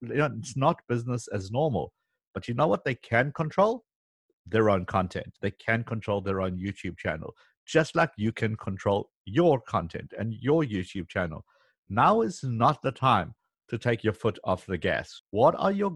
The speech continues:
goals for t-, the end of twenty twenty? And what are your goals for the first quarter of twenty twenty-one? You gotta think like a business. This is not gonna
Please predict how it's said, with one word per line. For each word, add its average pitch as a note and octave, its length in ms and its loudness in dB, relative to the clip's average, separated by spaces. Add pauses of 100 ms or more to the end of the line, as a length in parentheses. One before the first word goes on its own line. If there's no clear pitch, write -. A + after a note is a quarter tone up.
goals G#2+ 360 0 (140)
for G#2+ 120 -8
t-, - 200 -18
the A2+ 120 -6 (100)
end D#3 140 4
of C#3 100 -2
twenty G#2+ 320 -2
twenty? F#2+ 480 -4 (380)
And F3+ 200 2
what E3 200 4
are G3+ 40 0
your G#3+ 140 0
goals E3 340 0
for - 120 -6
the E3+ 100 0
first E3 320 0
quarter D#3+ 400 0
of D#3+ 140 -4
twenty D3 280 -2
twenty-one? D3+ 600 0 (320)
You A#2 100 -8 (160)
gotta E3 300 6
think E3+ 260 -6
like E3 220 -2
a D#3 40 2
business. D#3 560 -4
This A2 180 -4
is G#2+ 140 -4
not C3 220 -4
gonna G3 260 0